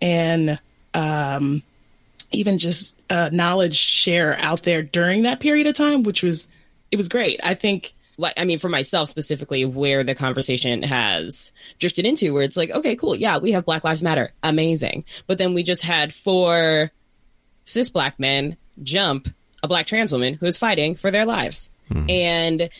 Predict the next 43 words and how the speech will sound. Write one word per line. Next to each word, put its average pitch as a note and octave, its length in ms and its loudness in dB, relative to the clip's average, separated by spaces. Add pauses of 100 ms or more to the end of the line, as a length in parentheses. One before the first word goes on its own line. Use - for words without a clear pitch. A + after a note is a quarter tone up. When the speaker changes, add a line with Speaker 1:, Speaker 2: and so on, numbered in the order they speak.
(180)
Speaker 2:
it's F#3+ 160 -2
kinda G#3 240 0
like, F#3 320 0 (480)
as F3+ 220 -2
much F#3+ 400 0
as F3+ 340 0
we E3+ 100 0
need D#3+ 200 0
to E3 100 -2
look D3 160 -2
at, C#3+ 220 0
like, C3+ 180 -6
yes, D#3 320 -2
we D3 80 -6
see C#3+ 220 -6
Black C3+ 260 -2
Lives C3 220 -2
Matter B2+ 400 0
movement. G#3+ 500 0
Not G3+ 160 0
a B3+ 40 2
lot A3 120 2
of G3 80 -4
people G3+ 180 0
even F3 320 0
know D3+ 280 2
that, D3 180 0
like, B2+ 320 -2 (240)
two F#3+ 320 0
out E3+ 120 0
of D#3+ 120 -2
the C#3+ 140 -10
three D#3+ 260 0
women D3 320 2
who C#3+ 140 2
started C3+ 380 0 (120)
Black C3 220 -2
Lives B2+ 180 0
Matter C3+ 380 0 (180)
are D3 140 0
queer D3 200 0
women, C3 360 0 (640)
and C#3 560 0